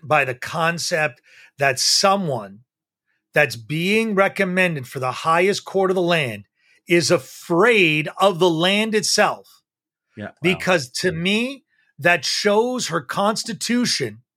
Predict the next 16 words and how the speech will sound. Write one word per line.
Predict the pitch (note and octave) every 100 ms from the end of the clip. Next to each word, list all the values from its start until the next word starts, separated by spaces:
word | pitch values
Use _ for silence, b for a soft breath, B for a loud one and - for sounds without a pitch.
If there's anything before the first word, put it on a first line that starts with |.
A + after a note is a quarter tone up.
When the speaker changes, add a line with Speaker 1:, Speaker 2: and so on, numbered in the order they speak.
| _ _
Speaker 1:
not | C3+ D3
the | A#3+
Speaker 2:
Yeah. | A3+
Speaker 1:
Constitution, | A3 G3 - D3 B2 C3 A#2+ B B
her | - A#3 D4
constitution | - A3 G#3 - E3 G#3 G#3+ - D#3+ C#3+ B B B
on | F#3+ G3
the | G3+
ability | F#3+ D3 G#3+ D4 C#4+ B3+
to | G#3
stand | - - G#3 G#3+ C4+ C#4
up | C4 G3+ F#3 -
and | F3 E3+ E3
represent | F3+ G3+ - A#3+ D#3+ F#3+ G#3 -
the | E3
laws | C#3+ F3+ B3 F#3+ D3+